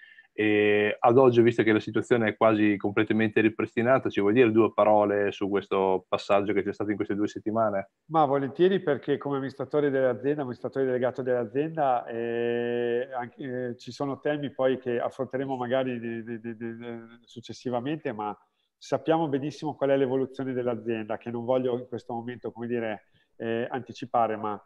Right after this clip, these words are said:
Speaker 2: Eh, è da più di tre mesi che all'interno dell'azienda stiamo facendo delle, ovviamente delle valutazioni sui processi e sui procedimenti che coinvolgono tutte le parti operative dell'azienda.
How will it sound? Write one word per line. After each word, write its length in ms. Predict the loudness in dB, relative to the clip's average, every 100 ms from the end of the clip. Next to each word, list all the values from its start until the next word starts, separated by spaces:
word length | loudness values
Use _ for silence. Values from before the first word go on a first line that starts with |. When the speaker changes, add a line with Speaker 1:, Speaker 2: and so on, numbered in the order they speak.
| _ _ _
Speaker 2:
Eh, 520 | -4 -2 0 -2 -2 -4
è 120 | -2
da 120 | -2
più 140 | 0
di 120 | -2 -2
tre 160 | -4
mesi 400 | -4 -4 -4 -6
che 120 | -6
all'interno 420 | -6 -6 -4 -4 -2
dell'azienda 560 | -4 -2 -4 -4 -4
stiamo 300 | -6 -8 -8
facendo 440 | -8 -8 -8 -6 -4
delle, 560 | -2 0 0 0 -4 -12
ovviamente 500 | -8 -8 -8 -8 -6
delle 420 | -4 -2 -2 -2
valutazioni 640 | -4 -4 -6 -10 -10 -10
sui 160 | -10 -12
processi 480 | -12 -6 -6 -6 -10
e 40 |
sui 180 | -12 -10
procedimenti 880 | -10 -10 -8 -6 -8 -10 -10 -10 -10 _ _ _ _
che 240 | 2 2
coinvolgono 880 | 2 -2 0 0 0 -2 -2 -4 -6
tutte 240 | -8 -4
le 140 | -6 -2
parti 520 | 2 2 0 -4 -4
operative 640 | -2 -2 -2 -4 -4 -6 -4
dell'azienda. 800 | -2 -2 -4 -6 -8 -8 -12